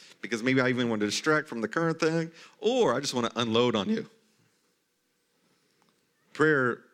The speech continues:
<laughs> gives you the space to, like, "No, I'm gonna step away and ask the Lord, what do I need to rebuke? What do I need to correct in this? What do I need to confront in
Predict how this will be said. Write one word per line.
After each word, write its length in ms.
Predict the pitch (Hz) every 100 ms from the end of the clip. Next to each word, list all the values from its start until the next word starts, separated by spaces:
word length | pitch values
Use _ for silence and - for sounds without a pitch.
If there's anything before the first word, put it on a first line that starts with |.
| _ _ _ _ _ _ - - -
<laughs> 140 | -
gives 180 | 135 110
you 60 | 101
the 100 | 98
space 400 | - 156 127 -
to, 80 | 107
like, 160 | 110
"No, 120 | 107
I'm 80 | 113
gonna 100 | 123
step 280 | - 117 104
away 140 | 110
and 120 | 107 107
ask 240 | 110 110
the 60 | 110
Lord, 180 | 101 95 - - -
what 140 | 123
do 100 | 120
I 40 | 110
need 180 | 107 -
to 100 | 101
rebuke? 440 | 92 101 95 90 _ -
What 140 | 120
do 60 | 123
I 20 |
need 120 | 110
to 80 | 104
correct 440 | 104 107 107 107 101
in 80 |
this? 180 | 98 90
What 100 | 113
do 60 | 120
I 20 |
need 40 |
to 60 | 113
confront 480 | 104 107 - 123 -
in 220 | 101